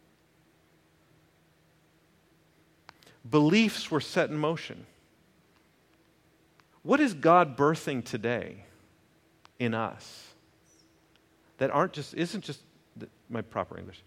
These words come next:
that isn't just gonna affect today, but it has a lineage? And here's what I love. Her daughter,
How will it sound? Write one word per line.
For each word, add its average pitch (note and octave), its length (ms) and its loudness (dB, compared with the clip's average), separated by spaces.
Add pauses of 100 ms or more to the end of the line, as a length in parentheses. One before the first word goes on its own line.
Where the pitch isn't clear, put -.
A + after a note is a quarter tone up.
(120)
that C3 240 -4
isn't E3+ 360 -2
just B2 200 -10
gonna A#2+ 120 -6
affect A#2+ 320 -6
today, - 420 -10 (1000)
but C3+ 120 -2
it C#3+ 60 -2
has D3 280 -2
a A#2+ 80 -4
lineage? B2+ 960 -6 (600)
And A#2+ 80 -10
here's E3+ 260 -2
what F3 120 -8
I E3 100 -6
love. C#3+ 380 -8 (2000)
Her A3 180 -2
daughter, F3 480 -2